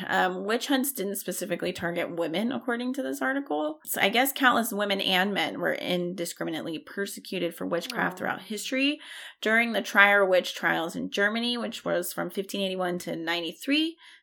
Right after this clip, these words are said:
Speaker 1: three hundred sixty-eight people were executed, and many of the victims were leading male figures of the cities and surrounding villages, judges, uh, counselors, priests,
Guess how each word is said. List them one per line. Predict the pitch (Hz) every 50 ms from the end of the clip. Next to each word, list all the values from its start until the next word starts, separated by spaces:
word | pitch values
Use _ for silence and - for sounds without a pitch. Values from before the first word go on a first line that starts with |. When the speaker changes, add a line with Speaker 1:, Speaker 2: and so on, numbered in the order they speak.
| _ -
Speaker 1:
three | - 247 254
hundred | 254 254 262
sixty-eight | - - 226 - - - 196 196 190 -
people | - 220 - 208
were | 190 - - -
executed, | 196 - - - - - 196 - 170 170
and | 170 175
many | 180 180 180 180 180 180
of | 180 180
the | - -
victims | 254 - 156 151 - 170 165 170 170 -
were | - - 160 147 139 127
leading | - 175 196 208 208 214 208 190
male | 190 180 180
figures | 180 - 180 170 185 175 170 175 175
of | - - 170 175 185
the | - 170
cities | - - 208 202 - 220 220 220 220
and | 185 185
surrounding | - - 180 180 180 180 175
villages, | 180 175 170 170 165 170 - - 170 170 - - -
judges, | - 196 185 185 180 170 170 175 - -
uh, | - 180 180 - - -
counselors, | - 247 247 247 247 - 254 240 226 226 226 -
priests, | - - - 240 240 233 220 - -